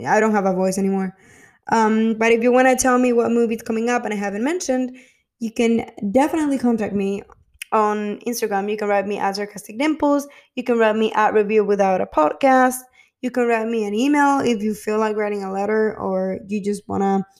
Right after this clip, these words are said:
pretend you're working and you just open your email and you're like, "I'm just gonna send this." Um, you can write me at review without a cause at gmail dot com.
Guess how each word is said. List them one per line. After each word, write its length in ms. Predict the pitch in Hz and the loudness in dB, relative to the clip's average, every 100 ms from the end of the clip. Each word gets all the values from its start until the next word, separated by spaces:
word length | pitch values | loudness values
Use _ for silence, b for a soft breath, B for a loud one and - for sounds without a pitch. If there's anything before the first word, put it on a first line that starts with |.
| - | -6
pretend 320 | 233 226 220 | -4 0 0
you're 100 | 196 | -2
working 640 | 180 196 208 220 214 208 | 0 0 0 0 0 0
and 140 | 196 202 | -2 -4
you 140 | 196 | -4
just 180 | 196 190 | -6 -4
open 180 | 196 202 | -4 -4
your 120 | 180 | -4
email 260 | 185 208 202 | -2 -2 -2
and 120 | 202 | -2
you're 120 | 196 | -2
like, 180 | 196 196 | -2 -2
"I'm 160 | 208 240 | -2 -2
just 120 | 220 | -4
gonna 180 | 202 196 | -8 -8
send 260 | 196 196 | -6 -4
this." 260 | 202 208 214 B B B B _ | -4 -4 -8 B B B B _
Um, 340 | 214 214 208 220 | 0 0 0 -4
you 80 | 226 | -4
can 140 | 233 | 0
write 220 | 220 226 | 0 2
me 120 | 220 - | 0 0
at 240 | 208 - - | 0 0 -2
review 360 | 214 220 226 | -2 2 0
without 420 | 214 226 196 196 - | 2 2 2 2 0
a 300 | - 196 190 - - | -2 -2 -2 -8 -4
cause 420 | 226 220 220 - - | 0 2 0 -2 -4
at 200 | 190 185 | -4 -2
gmail 300 | 196 185 - | -4 -4 -8
dot 160 | - | -8
com. 440 | - 262 262 262 | 2 4 6 4